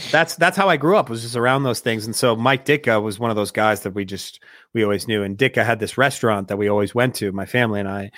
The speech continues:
You know, we went to, uh, Ditka's down in, in Chicago on Chestnut Street, and it recently closed, which is fucking tragic. But that was our, that was our family spot. And if he was in, he was coming to talk to us. So that's where I got that picture with him.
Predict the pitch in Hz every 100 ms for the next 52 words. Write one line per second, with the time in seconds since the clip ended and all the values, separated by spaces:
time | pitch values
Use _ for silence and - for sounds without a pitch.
0 | - - _ 107 98 110 104 98 113 107
1 | 101 98 98 107 131 127 120 117 107 -
2 | 113 110 107 107 120 113 - 113 107 -
3 | 123 123 113 101 101 98 - 127 - 110
4 | - - 104 107 110 104 92 - - -
5 | - _ _ 123 156 175 143 123 - 139
6 | 120 98 101 - - - 139 131 101 -
7 | 117 110 101 90 - 104 120 123 113 117
8 | 110 107 101 120 117 107 - 117 110 101
9 | - 120 107 - 113 107 143 135 120 165
10 | 156 139 123 - 131 127 117 131 - 104
11 | 90 - - _ - _ _ - 110 -
12 | 98 95 92 90 101 95 98 95 - 101